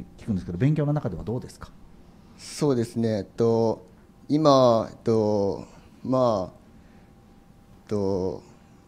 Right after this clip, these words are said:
Speaker 2: 輸入で、えっと、外国の木材とかが入ってこない、買ったりするんで、えっと、そのため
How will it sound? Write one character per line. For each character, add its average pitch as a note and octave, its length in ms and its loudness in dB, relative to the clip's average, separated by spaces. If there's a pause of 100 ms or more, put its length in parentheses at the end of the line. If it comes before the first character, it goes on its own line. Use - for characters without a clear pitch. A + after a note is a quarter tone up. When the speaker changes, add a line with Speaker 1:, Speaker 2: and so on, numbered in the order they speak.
Speaker 2:
輸 A#2 80 -2
入 B2+ 840 2
で、 C3 360 2
え - 20 -12
っ - 560 -20
と、 G2 640 0 (200)
外 A#2+ 180 2
国 C3 480 4
の C3+ 120 2
木 C3 280 2
材 D3 200 4
と C3 140 0
か A2+ 100 2
が A2+ 380 4
入 C3 140 0
っ - 20 -6
て A#2+ 120 -2
こ B2+ 140 2
な A#2+ 180 4
い、 F#2+ 120 -2 (680)
買 A2+ 120 -2
っ - 40 -14
た - 120 2
り A#2 80 2
す - 120 2
る C3+ 120 8
ん A2+ 120 2
で、 A#2 360 4
え - 20 -18
っ - 40 -20 (120)
と、 A2+ 220 0
そ - 400 -6
の D#3+ 100 2
た D#3+ 140 2
め D#3+ 420 2